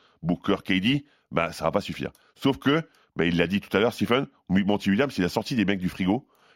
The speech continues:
Il a sor-, il, il a, il a fait rentrer des gars dans les rotations. Et maintenant, le banc qui n'existait pas du côté des Suns, il existe. Et là, ça change tout parce que on se, on se rend compte que finalement, c'est les Nuggets qui ont des problèmes de banc actuellement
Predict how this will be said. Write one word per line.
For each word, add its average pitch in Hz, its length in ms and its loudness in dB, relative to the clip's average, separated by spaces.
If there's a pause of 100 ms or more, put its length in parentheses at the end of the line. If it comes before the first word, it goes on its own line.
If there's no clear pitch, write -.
Il 98 120 2
a 101 60 2
sor-, 139 180 -2
il, 104 200 2
il 101 160 4
a, 98 100 2
il 104 140 0
a 98 40 0
fait 151 120 0
rentrer 139 280 0
des 113 100 2
gars 123 120 2
dans 101 160 0
les 95 60 0
rotations. 107 440 -2 (300)
Et 101 60 2
maintenant, 135 340 2
le 104 80 4
banc 131 220 0
qui 107 120 -6
n'existait 123 400 -2
pas 123 300 0 (260)
du 95 80 -6
côté 107 220 0
des 101 80 4
Suns, 165 260 0
il - 80 2
existe. 104 400 -2 (760)
Et 92 80 0
là, 117 100 2
ça 107 100 -4
change 90 220 -4
tout - 100 -8
parce 131 160 -2
que 90 200 0 (260)
on 104 60 -4
se, 101 240 -8
on 120 120 2
se - 120 -4
rend 120 100 0
compte 175 160 -2
que 107 100 -2
finalement, 117 300 0
c'est 117 140 0
les 110 40 2
Nuggets 117 220 0
qui - 140 -6
ont - 20 0
des 87 80 2
problèmes 90 240 -2
de 92 80 2
banc 87 200 0
actuellement 95 460 0